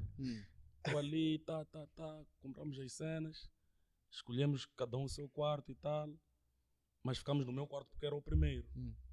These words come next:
Speaker 2: Eu sentado no chão com minhas latas,
Speaker 1: Hum.
Speaker 2: eles já baterem papo normalmente,
Speaker 1: Hum.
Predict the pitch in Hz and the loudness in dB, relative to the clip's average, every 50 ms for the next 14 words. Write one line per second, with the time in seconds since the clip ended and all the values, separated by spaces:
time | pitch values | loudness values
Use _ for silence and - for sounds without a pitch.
0 | - - - 147 143 - 147 143 151 147 139 135 131 127 - - 151 151 147 147 | -14 -6 -2 -2 0 0 2 2 2 2 2 -2 -4 -4 -2 -2 -2 -2 -2 -4
1 | 147 156 156 139 131 147 151 160 170 165 160 175 160 - - - 135 127 123 113 | -4 -4 -4 -4 2 4 6 8 8 6 4 -2 -6 -6 -8 -6 -4 -2 -2 -2
2 | 113 - - - - - - 202 202 175 160 156 165 156 196 180 175 185 180 180 | -2 -2 -4 -6 -4 -2 -2 0 2 4 4 4 4 4 2 0 -2 -2 -4 -4
3 | 170 165 156 151 151 151 156 160 170 160 139 123 117 - _ _ _ _ 131 131 | -4 -4 -4 -4 -2 -2 -2 -2 -2 -2 -2 -2 -6 -10 _ _ _ _ -4 -4
4 | 127 120 110 | -2 -2 -4